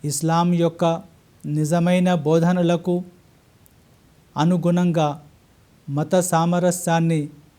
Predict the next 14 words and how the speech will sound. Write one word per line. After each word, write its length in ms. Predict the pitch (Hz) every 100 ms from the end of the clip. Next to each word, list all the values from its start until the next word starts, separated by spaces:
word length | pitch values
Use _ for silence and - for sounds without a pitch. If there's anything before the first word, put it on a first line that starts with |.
| -
ప్రోత్సహించడానికి 1200 | 175 175 185 175 175 175 165 156 156 151 147 143 143 _ _ _
తమ 160 | 156 160
వంతు 500 | 151 170 180 180 170 -
కృషి 280 | 156 - 160 160
చేయాలని 580 | 165 160 156 143 135 139 - _ _ _ _
కోరుతున్నాం. 720 | - 151 156 151 135 123 117 117 _ _ _ - _ _
మరిన్ని 600 | 131 139 165 175 151 139 143 - -
వివరాల 500 | 139 147 160 160 160
కోసం 520 | 156 147 143 139 131 -
సంప్రదించండి. 1040 | - - 143 165 147 156 151 143 131 127 123 - _ _ _ -
ఇన్ఛార్జ్, 760 | 143 143 160 156 147 - - 151
press 480 | 165 160 - 156
and 200 | 147 143
media, 440 | 135 143 143 139